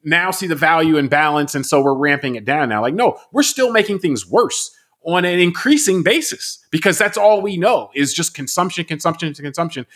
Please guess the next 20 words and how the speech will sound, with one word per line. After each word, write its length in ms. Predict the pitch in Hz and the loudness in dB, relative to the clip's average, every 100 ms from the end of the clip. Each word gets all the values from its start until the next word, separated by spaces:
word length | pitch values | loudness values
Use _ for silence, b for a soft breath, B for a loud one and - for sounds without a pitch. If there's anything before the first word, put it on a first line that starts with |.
| b b | b b
If 180 | 135 151 | -2 0
we 160 | 220 | 2
have 200 | 208 208 | 2 2
a 60 | 165 | 0
problem, 640 | - 202 208 180 185 175 _ _ _ _ | 0 2 2 2 -2 -4 _ _ _ _
we're 160 | 117 185 | 0 2
gonna 300 | 156 131 - | 2 0 2
dig 200 | 180 175 | 4 6
our 160 | 170 | 4
way 220 | 165 160 | 4 4
out. 260 | 165 117 - | 4 2 -2
And 80 | 120 | -4
if 120 | 117 | -2
we 80 | 175 | 0
happen 260 | 185 185 | 0 0
to 80 | 175 | -2
be 120 | 165 | 0
in 80 | 165 | 2
a 60 | 127 | 2
hole, 460 | 139 202 202 196 | 2 2 2 -2